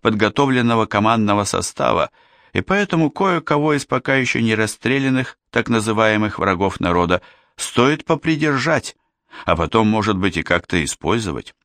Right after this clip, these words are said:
хотя бы для начала в штрафных батальонах. Ещё есть предложение, что это была провокация немцев, которые использовали для налёта трофейные польские бомбардировщики «Лось», очень похожие на наши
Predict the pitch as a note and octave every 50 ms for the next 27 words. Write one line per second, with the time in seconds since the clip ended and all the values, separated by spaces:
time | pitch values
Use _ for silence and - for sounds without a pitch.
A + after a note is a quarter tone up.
0 | _ _ _ _ _ _ _ _ _ - F2+ E2+ - E2+ E2 E2 E2+ E2+ D#2+ E2
1 | E2+ D#2+ D#2+ D2+ - - D#2 D#2+ E2+ E2+ D#2+ - - - E2 D#2+ D2+ - D2+ D#2
2 | E2 D#2+ D#2 - F2+ - G2+ F#2 E2 D2 C#2+ A#1+ G1+ G1+ - - _ _ _ _
3 | _ _ _ _ _ _ _ _ _ _ _ _ _ - - - - - _ _
4 | - B2+ C3+ C3+ - - F#3+ F3 D3+ C#3 C#3+ C#3 C3 - _ C3 C3 A#2 A#2+ B2
5 | B2+ C3 E3+ E3+ D#3 A2+ F#2 F2 E2 B1+ G#1+ - _ _ _ _ _ _ _ _
6 | _ _ _ - - - A#2+ D3 D#3 - D3+ C3+ C#3+ C#3+ D#3+ D#3 - D3 C#3 C#3+
7 | C#3+ C#3 - E3 D#3 C#3+ - - B2+ B2+ B2 C3+ D#3 D#3+ C#3+ A2+ F#2 - F2 D#2+
8 | - E2+ D#2+ - F2+ F#2+ F#2+ F2+ F2+ F#2 - - G#2 A2 G#2+ F#2 F#2 F#2+ F#2 F2+
9 | F2+ F2 E2 F#2 F#2+ F2 F2 F2 G#2+ B2+ B2+ - G2 F2+ - - F#2+ F2 - A#2
10 | A#2 A2+ G#2 G2+ G2 F#2 E2+ - _ - A#2 A2 F2+ - - - D#2+ D#2+ D#2+ E2
11 | E2 E2+ E2 E2+ E2+ D#2+ E2+ F#2 G#2+ G#2+ G2 - - G2 F#2 - - F#2 F#2+ G#2
12 | A#2 A#2 F2+ D2 - - - - _ _ _ _ _ _ _ _ _ - A#2+ B2
13 | - A#2+ A#2+ G2+ - G2+ F#2 - G#2+ B2 B2+ G#2 G2+ G2+ F#2+ F#2 F#2 F2 F2+ F#2
14 | F#2 F2 - - F2+ E2 -